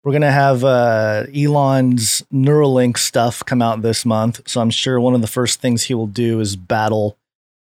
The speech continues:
this, uh, whatever A I robot in the virtual space and, and have, like, a, uh, a ra-, what are they called when you? <laughs> I totally forget what they're called when you rap against each other, a battle,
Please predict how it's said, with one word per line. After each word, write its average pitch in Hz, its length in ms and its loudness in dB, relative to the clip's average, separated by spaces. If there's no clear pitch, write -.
this, 117 280 -4
uh, 107 320 0
whatever 107 320 -2
A 104 180 -2
I 101 180 0
robot 104 520 -2
in 110 140 0
the 104 80 -2
virtual 107 420 -2
space 98 480 -6
and, 98 240 -6
and 98 400 -10
have, 110 320 -6
like, 101 220 -6
a, 92 160 -4
uh, 92 640 -8
a 98 100 -8
ra-, 98 260 -6
what 113 140 -4
are 123 60 -2
they 120 160 -2
called 120 400 -2
when 110 160 -2
you? 104 80 -2
<laughs> - 200 -6
I 117 120 -10
totally 110 320 -4
forget 98 260 -10
what 98 100 -8
they're 98 120 -10
called 92 260 -6
when 101 160 -4
you 95 240 -6
rap 104 340 -2
against 110 320 -4
each 117 160 -4
other, 113 180 0
a 92 60 -2
battle, 104 480 -2